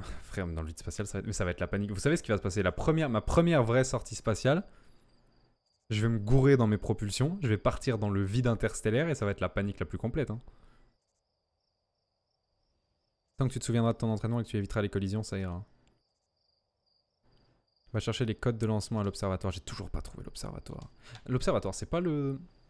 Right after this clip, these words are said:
Attendez. Zéro G, observatoire, par là. Ok, ok, ok, ok. Il va se passer un truc regrettable, c'est vraiment je vais partir à l'autre bout de l'espace,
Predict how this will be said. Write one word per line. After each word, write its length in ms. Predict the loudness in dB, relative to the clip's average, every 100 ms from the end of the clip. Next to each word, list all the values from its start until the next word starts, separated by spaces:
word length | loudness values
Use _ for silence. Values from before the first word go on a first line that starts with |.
| _ _ _ _ _ _
Attendez. 340 | -16 -12 -14 -14 -20 -20 _ _ _ _ _ _ _ _ _ _ _ _ _ _ -12
Zéro 360 | -4 -2 -2 -4
G, 300 | -4 -4 -4
observatoire, 500 | -6 -6 -6 -8 -10
par 200 | -6 -6
là. 140 | -6 -8 -8
Ok, 180 | -8 -10
ok, 160 | -10 -14
ok, 200 | -16 -18
ok. 180 | -18 -20 -20 -20 _ _ _ _ _ _ _ _ _ _ _ _ _ _ _ _ _
Il 60 | -2
va 60 | 0
se 60 |
passer 240 | 2 4 4
un 100 | 4
truc 220 | 2 0
regrettable, 520 | 2 2 2 2 0
c'est 120 | 0
vraiment 180 | 0 2
je 80 | 0
vais 60 |
partir 320 | 0 0 0 0
à 40 |
l'autre 220 | 0 0
bout 120 | -2
de 60 | 0
l'espace, 300 | -2 0 0